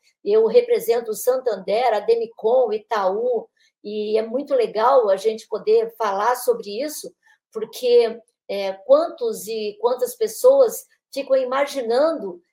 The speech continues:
que o consórcio não é algo que seja compatível com o que você, na verdade, espera, né? Então, é por isso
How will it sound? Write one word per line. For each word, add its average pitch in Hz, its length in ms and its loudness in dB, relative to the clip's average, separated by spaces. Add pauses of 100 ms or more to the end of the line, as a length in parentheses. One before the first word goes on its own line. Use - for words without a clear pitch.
(120)
que - 140 -6
o - 40 -6
consórcio 233 920 0
não 233 300 -2
é 233 440 0
algo 220 560 2 (320)
que 220 200 -8
seja 226 720 0
compatível 269 1120 -2 (260)
com 233 240 0
o 220 80 -6
que 247 120 -2
você, 233 580 4
na 226 180 -4
verdade, 220 560 -2
espera, 196 580 -2
né? 254 280 -2
Então, 240 260 -2
é 285 40 -2
por 277 220 -6
isso 269 420 -10